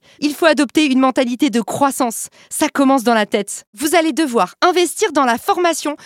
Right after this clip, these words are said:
de vos employés au principe du growth marketing. Si vous souhaitez que vos équipes soient performantes et adoptent de nouveaux process,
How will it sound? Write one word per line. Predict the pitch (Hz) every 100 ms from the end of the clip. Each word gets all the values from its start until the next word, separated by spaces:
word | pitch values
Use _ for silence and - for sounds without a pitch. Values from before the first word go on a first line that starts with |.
| -
de | 185 240
vos | 311 311
employés | 302 294 254 233 247
au | 277
principe | - 269 - 240
du | 208
growth | 180 262 262
marketing. | 233 - 226 - 190 135 _ _
Si | - 254
vous | 220
souhaitez | - 330 339
que | -
vos | 247 220
équipes | 247 - -
soient | - 196
performantes | 170 320 - 311 302 415 - - - - -
et | 254
adoptent | 247 262 - 220
de | 170
nouveaux | 202 302 359
process, | - 302 320 359